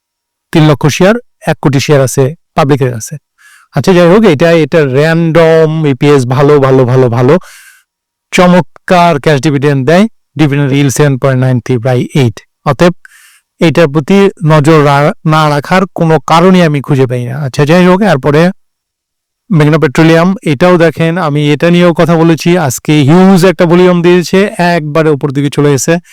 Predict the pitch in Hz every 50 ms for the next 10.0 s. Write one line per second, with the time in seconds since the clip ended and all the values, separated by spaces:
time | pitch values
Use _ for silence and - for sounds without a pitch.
0 | - - - - - _ _ _ _ _ _ _ _ _ _ _ _ _ - -
1 | 160 143 170 185 202 208 185 147 185 185 135 - 160 131 - 165 170 190 160 -
2 | 196 180 - - 185 185 185 175 180 175 180 190 202 196 196 - _ _ _ _
3 | _ - 139 139 127 135 151 - - - 180 185 185 196 196 233 220 160 175 175
4 | - 190 185 190 208 214 196 - - _ _ _ _ _ _ _ _ _ _ _
5 | _ _ _ - - 175 180 185 190 196 196 196 202 - - - 220 208 196 175
6 | 180 180 165 160 160 - 160 170 190 196 - 190 160 156 - 165 - - 147 135
7 | - 143 127 - - 127 120 - _ - - - - - _ - 156 165 175 180
8 | 185 196 233 208 - - 175 165 - - - 208 208 196 175 185 214 202 - -
9 | 180 165 - - 165 156 175 170 - 190 180 165 135 - 175 175 180 175 190